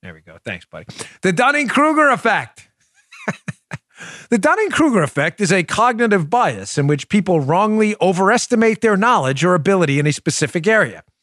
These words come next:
This tends to occur because of a lack of self-awareness, which prevents them from accurately assessing their own skills.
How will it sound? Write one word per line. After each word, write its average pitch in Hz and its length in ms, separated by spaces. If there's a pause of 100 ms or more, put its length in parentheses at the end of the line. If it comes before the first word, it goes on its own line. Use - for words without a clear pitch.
(580)
This 247 160
tends 285 300
to 247 140
occur 214 380
because 185 260
of 185 80
a 202 80
lack 240 320
of 196 160
self-awareness, 220 880
which 170 180
prevents 247 440
them 165 180
from 185 240
accurately 196 600
assessing 180 420
their 175 160
own 175 140
skills. - 440